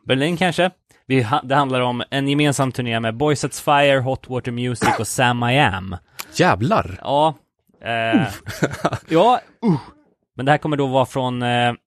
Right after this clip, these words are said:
Speaker 1: fjärde oktober till femtonde oktober tjugohundratjugotvå. Börjar i London, slutar i Wiesbaden. Eh, men, eh, det är ju bara ett <laughs> datum som inte är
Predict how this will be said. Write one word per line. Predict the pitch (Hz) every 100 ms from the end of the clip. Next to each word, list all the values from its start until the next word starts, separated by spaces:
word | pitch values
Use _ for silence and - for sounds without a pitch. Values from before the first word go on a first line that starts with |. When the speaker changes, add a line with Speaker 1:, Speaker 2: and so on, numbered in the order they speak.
| _ _ -
Speaker 1:
fjärde | 180 147
oktober | 151 - 147 127 127 120
till | - 120 110
femtonde | - 131 104 127 127
oktober | 113 - 101 95
tjugohundratjugotvå. | 98 113 104 98 98 - 123 80 85 _ - _ -
Börjar | 131 127
i | 123
London, | 123 120 113 110 107 -
slutar | - 113 107 - 110 104 -
i | 104 98
Wiesbaden. | 107 98 120 120 117 - 92 98 87 80 - - _ _ - - _
Eh, | - 92 82
men, | 101 104 98
eh, | 101 101 95
det | 113
är | 117 120
ju | 127
bara | 107 104 95 95
ett | - - -
<laughs> |
datum | 101 92 127 - - 113
som | - - 95 -
inte | 110 104 - 117
är | 101 98 104